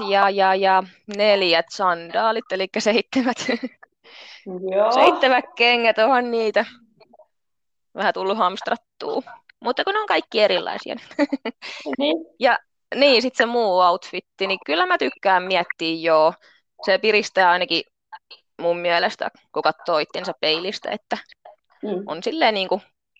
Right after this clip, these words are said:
Speaker 1: omaan silmään suht hyvän näköinen. Ja, ja sitten jos mä menen vaikka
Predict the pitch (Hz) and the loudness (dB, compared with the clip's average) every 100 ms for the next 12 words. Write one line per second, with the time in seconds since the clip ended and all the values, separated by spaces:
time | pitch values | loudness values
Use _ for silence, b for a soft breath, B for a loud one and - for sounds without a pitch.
0 | B B B - 208 196 190 175 170 165 | B B B -2 4 4 2 -2 -2 0
1 | 165 180 _ _ _ - 156 - _ - | -2 -2 _ _ _ -12 -12 -12 _ -10
2 | 165 175 180 - 202 202 - - - _ | -8 -4 -4 -4 -8 -8 -4 -6 -6 _
3 | _ _ _ B B B B 175 190 220 | _ _ _ B B B B 0 2 2
4 | 196 196 202 196 190 190 | 2 4 4 4 2 4